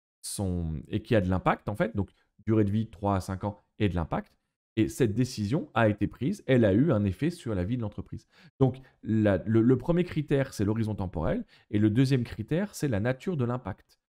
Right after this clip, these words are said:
Quand vous co-, lancez une politique de,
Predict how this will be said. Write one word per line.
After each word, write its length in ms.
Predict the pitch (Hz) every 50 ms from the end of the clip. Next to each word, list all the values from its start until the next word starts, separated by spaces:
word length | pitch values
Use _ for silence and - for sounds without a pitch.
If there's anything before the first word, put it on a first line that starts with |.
| _ _ _ _ _ _ _ _ _ _ -
Quand 220 | 165 160 165 156
vous 600 | 120 113 120 127 123 127 120 117 113 110 107 - _
co-, 200 | - 92 92 107
lancez 460 | 113 117 139 151 143 - - - 156
une 200 | 143 131 110 104
politique 720 | 104 - - 113 107 104 - - 123 123 127 - - 95 90
de, 400 | 90 98 95 95 92 92 90